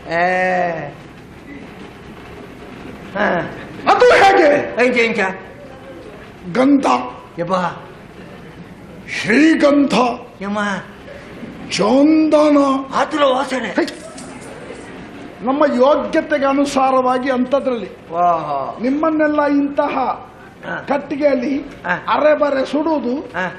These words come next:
Speaker 2: ಮತ್ತೆ ತೆಗೆದು ಹೊಂಡಕ್ಕೆ ಬಿಸಾಡುವುದು.
Speaker 1: ಏನು ಕೆರೆಂಗವು? ಅರೆ ಬರೆ ದಕ್ಕರೆ.
Speaker 2: ಇರ್ಲಿ.
Speaker 1: ಹಾ.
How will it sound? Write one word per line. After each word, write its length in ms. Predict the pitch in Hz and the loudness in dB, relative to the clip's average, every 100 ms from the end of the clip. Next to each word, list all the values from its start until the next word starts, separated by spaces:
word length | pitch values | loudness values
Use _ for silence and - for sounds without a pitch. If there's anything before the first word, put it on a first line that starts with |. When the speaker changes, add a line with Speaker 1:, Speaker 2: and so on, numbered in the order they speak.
| - | -4
Speaker 2:
ಮತ್ತೆ 240 | 294 294 | -4 -4
ತೆಗೆದು 340 | - 285 - 403 | -2 0 0 -2
ಹೊಂಡಕ್ಕೆ 400 | 262 277 277 269 | 0 2 0 0
ಬಿಸಾಡುವುದು. 720 | 247 233 202 - - - - - - 185 | -2 0 -2 -4 -10 -18 -20 -20 -12 -6
Speaker 1:
ಏನು 260 | 240 208 | -4 -2
ಕೆರೆಂಗವು? 760 | 196 233 262 226 196 - - - - - - - - - - | 0 2 4 4 0 -2 -10 -18 -18 -18 -20 -20 -20 -18 -6
ಅರೆ 160 | 196 220 | -2 0
ಬರೆ 220 | 214 190 | -2 -4
ದಕ್ಕರೆ. 280 | 196 196 196 | -4 0 2
Speaker 2:
ಇರ್ಲಿ. 380 | 370 311 - | 4 4 0
Speaker 1:
ಹಾ. 180 | - 196 | -2 0